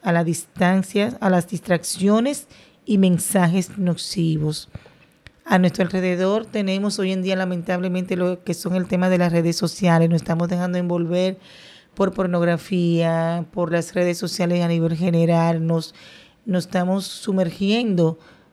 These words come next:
desde que nos levantamos hasta la noche en un aparato electrónico, computadora, un celular. Entonces vamos a tratar de, de organizar, de higienizar ese tiempo y de que esas, esos mensajes nocivos que nos llegan nos invadan de forma negativa.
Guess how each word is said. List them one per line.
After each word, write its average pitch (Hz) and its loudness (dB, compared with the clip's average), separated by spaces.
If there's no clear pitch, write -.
desde 185 2
que 180 4
nos 180 2
levantamos 185 0
hasta 202 0
la 175 4
noche 180 4
en 165 4
un 165 4
aparato 175 0
electrónico, 175 0
computadora, 170 -2
un 165 -2
celular. 170 0
Entonces 190 -2
vamos 202 0
a 240 -6
tratar 208 2
de, 196 2
de 208 4
organizar, 202 4
de 202 4
higienizar 185 2
ese 214 -4
tiempo 190 2
y 202 2
de 190 6
que 196 2
esas, 233 0
esos 202 -2
mensajes 214 2
nocivos 196 0
que 202 0
nos 190 4
llegan 180 2
nos 170 4
invadan 170 4
de 165 0
forma 165 -4
negativa. 156 -4